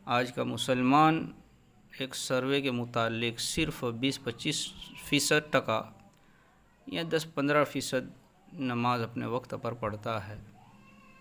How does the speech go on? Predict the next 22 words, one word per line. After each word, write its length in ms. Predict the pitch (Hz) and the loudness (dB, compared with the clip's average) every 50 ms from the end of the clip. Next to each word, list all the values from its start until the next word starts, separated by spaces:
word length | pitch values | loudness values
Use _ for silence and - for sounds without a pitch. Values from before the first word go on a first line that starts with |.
| 1047 - - - - - _ _ _ _ _ _ _ _ _ _ _ _ _ _ _ - | -20 -20 -20 -20 -20 -20 _ _ _ _ _ _ _ _ _ _ _ _ _ _ _ -12
जो 280 | 123 120 123 151 175 185 | -10 -6 -2 0 2 2
लोग 280 | 190 208 214 208 196 165 156 | 4 4 4 4 2 0 0
बीस 160 | 165 185 175 | 0 0 0
पच्चीस 400 | - 175 175 170 185 196 185 - | 0 -2 -2 0 0 -2 -2 -2
फीसद 240 | - 165 - 185 165 | -2 -2 0 2 4
नमाज 420 | 160 143 143 143 156 170 175 165 - - | 4 4 6 6 6 6 4 2 -2 -2
पढ़ते 380 | - 139 135 131 - - - 165 175 170 | 2 4 4 4 4 2 2 4 6 6
हैं, 500 | 156 160 175 185 196 190 - - - _ _ _ _ _ _ _ _ _ _ _ _ _ _ _ _ _ _ _ _ _ _ _ _ _ - | 6 6 6 6 4 2 -2 -8 -18 _ _ _ _ _ _ _ _ _ _ _ _ _ _ _ _ _ _ _ _ _ _ _ _ _ -8
वो 100 | 147 160 | -4 -2
नमाज 720 | 156 135 127 123 127 120 120 127 131 147 175 196 190 185 190 | 0 0 0 0 0 0 2 6 8 8 8 8 6 4 2
पढ़ते 360 | - 175 175 180 175 - 175 175 160 151 | 4 6 6 6 4 4 4 4 6 6
हैं 420 | 156 160 170 180 185 - - - - - - - - - - - - - - - - - - - - - - - - - - - | 6 6 6 4 2 0 -4 -10 -16 -20 -20 -20 -20 -20 -20 -20 -20 -20 -20 -20 -20 -20 -20 -20 -20 -20 -20 -20 -20 -20 -18 -10
या 380 | - 123 117 120 135 139 160 180 185 180 165 160 - - - - - _ _ _ - _ _ _ _ _ - _ _ _ - _ _ - | -6 -2 2 4 6 8 8 8 8 6 4 2 0 -6 -12 -18 -20 _ _ _ -20 _ _ _ _ _ -20 _ _ _ -20 _ _ -4
एक 160 | 147 131 123 | -2 -2 -2
ज़िम्मेदारी 680 | 117 123 135 135 143 139 143 139 139 156 165 175 180 185 170 | 0 0 2 4 4 4 4 4 6 8 8 8 8 8 6
होती 400 | 139 143 143 143 - 156 151 143 | 4 4 2 2 0 0 2 4
है 200 | 151 156 170 170 | 6 6 6 6
उसको 360 | 156 143 139 - - - 165 - - - | 6 2 0 -2 -2 0 2 2 2 4
अदा 280 | 143 139 139 147 147 147 | 4 6 8 8 8 8
कर 200 | 139 - 127 123 123 | 6 6 4 2 2
लेते 300 | 117 113 110 110 123 120 | 0 0 -2 -2 -4 -6
हैं। 280 | 120 117 120 110 117 | -6 -6 -8 -10 -12